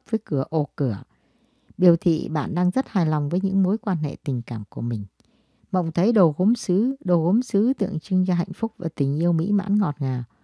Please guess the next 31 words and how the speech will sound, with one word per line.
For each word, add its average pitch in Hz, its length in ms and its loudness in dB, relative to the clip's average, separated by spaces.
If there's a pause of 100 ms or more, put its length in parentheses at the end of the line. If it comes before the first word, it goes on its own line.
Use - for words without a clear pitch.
(300)
Mộng 190 160 2
thấy 214 180 2
những 233 300 2
bình 170 260 4
gốm 165 300 0
màu 196 200 0
trắng, 185 380 -2
dự 180 140 -6
báo 156 180 -2
bạn 208 220 -2
sẽ - 100 -8
có - 180 -6
được 202 260 -4
một 147 160 -6
tình 143 220 -2
yêu 170 200 -2
trong 165 200 -2
trắng. 160 260 -4 (560)
Nếu 226 120 2
mộng 180 240 0
thấy 220 140 0
những 233 240 0
bình 170 280 2
gốm 214 200 2
sứ 240 340 0
bị 190 120 0
nứt 180 260 2
hoặc 160 200 -4
vỡ, 175 380 -2
dự - 140 -8
báo 147 220 -4